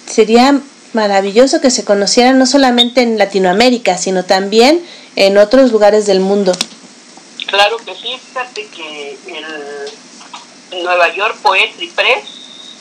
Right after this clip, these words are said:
Speaker 2: que de nuestro querido Carlos Velázquez Torres en Nueva York, eh,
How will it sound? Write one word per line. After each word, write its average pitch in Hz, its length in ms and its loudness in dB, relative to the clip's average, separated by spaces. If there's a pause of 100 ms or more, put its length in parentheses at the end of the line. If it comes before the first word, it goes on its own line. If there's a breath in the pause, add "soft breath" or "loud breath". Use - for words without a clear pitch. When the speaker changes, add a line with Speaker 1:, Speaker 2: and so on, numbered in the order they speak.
(420)
Speaker 2:
que 147 400 -8
de 156 140 -4
nuestro 143 380 -12
querido 180 480 -2
Carlos 180 360 -2
Velázquez 151 520 -4 (100)
Torres 175 500 -2
en 127 400 -10
Nueva 139 300 -2
York, 196 340 -2 (640)
eh, 147 560 -2